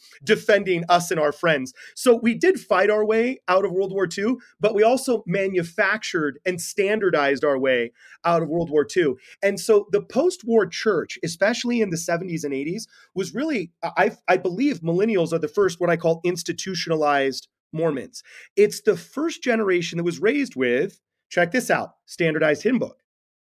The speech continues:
First standardized hymn book didn't come out until when? Late Gen Xers, er, uh, what would have been the development, the developmental years of,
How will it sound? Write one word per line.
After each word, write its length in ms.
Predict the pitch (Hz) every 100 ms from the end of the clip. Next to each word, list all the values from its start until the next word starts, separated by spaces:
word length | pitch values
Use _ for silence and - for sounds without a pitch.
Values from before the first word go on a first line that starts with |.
| _ _ _ -
First 220 | 175 170
standardized 440 | 196 175 170 160
hymn 160 | 202 254
book 160 | 165 165
didn't 200 | 156 165
come 140 | 160
out 100 | 156
until 220 | 143 143
when? 380 | 131 160 269 311 _ _ _ _ _ _ _ _ _ -
Late 320 | 170 190 196
Gen 220 | 175 180
Xers, 640 | 175 170 - 170 156 - - -
er, 160 | 190 185
uh, 160 | 170 156
what 200 | 165 175
would 100 | 202
have 140 | 185
been 160 | 185 170
the 80 | 165
development, 680 | 165 175 170 170 170 170
the 120 | 135 165
developmental 520 | 156 175 175 165 156
years 300 | 156 151 120
of, 360 | 151 143 120